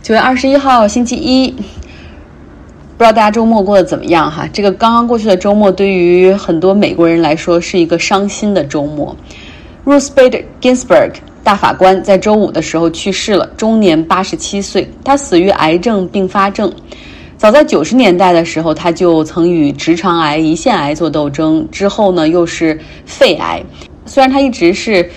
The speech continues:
受到这种癌症的影响，但这些没有影响到他的工作和信念。哪怕在去年住院期间，他都在病床上通过电话来接入庭审，依然会问出最有睿智的问题。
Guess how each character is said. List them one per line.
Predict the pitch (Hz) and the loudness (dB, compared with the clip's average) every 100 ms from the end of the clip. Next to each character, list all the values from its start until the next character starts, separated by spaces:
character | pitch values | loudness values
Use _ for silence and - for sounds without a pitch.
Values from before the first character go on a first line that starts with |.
| - - | -20 -18
受 | - 240 | -2 2
到 | 214 | 4
这 | 196 | 4
种 | 196 - | 0 0
癌 | - 156 | 0 2
症 | 175 240 | 2 0
的 | 185 | 0
影 | 160 147 147 233 | 0 0 -2 -2
响， | - - - - | -2 -2 -4 0
但 | 240 | 0
这 | 233 | 2
些 | 240 233 | 0 0
没 | 220 | 0
有 | 202 | 0
影 | 156 147 | 0 -2
响 | 190 156 | -4 -2
到 | 156 | -2
他 | 160 175 | 0 -2
的 | 170 | -2
工 | 170 208 | -2 -2
作 | 214 233 175 | -2 0 0
和 | - | -2
信 | 147 - 269 185 | -6 -4 -2 0
念。 | 156 - - - - | -2 -6 -14 -20 -8
哪 | 180 156 | -2 -2
怕 | 220 | 0
在 | 214 | 0
去 | 214 - | -2 -2
年 | 233 165 185 | 0 0 -2
住 | 240 | -2
院 | 226 214 160 | -2 0 -2
期 | - 175 | -4 -8
间， | 156 170 170 | -2 -2 -2
他 | 165 | -4
都 | 185 | -2
在 | 196 175 | 0 0
病 | 208 214 | -2 -4
床 | 165 151 151 | -4 -6 -6
上 | 165 165 | -4 -4
通 | 156 202 | -4 -4
过 | 185 | -2
电 | 170 226 180 | -2 -2 -4
话 | - 202 - | -6 -8 -6
来 | 151 | -8
接 | 151 180 | -4 -2
入 | 180 160 - | -2 -2 -8
庭 | - 147 220 | -8 -4 -2
审， | - - - - - - | -2 -2 -4 -18 -18 -2
依 | 277 | 2
然 | 254 202 | 4 2
会 | 226 | 0
问 | 208 220 | -2 -4
出 | 196 202 | -4 -6
最 | 196 233 | -6 -2
有 | 170 | 0
睿 | 151 233 190 | 0 0 -2
智 | - 170 | -2 -2
的 | 143 | -2
问 | 143 175 135 | 0 -2 -2
题。 | - - - | -8 -12 -12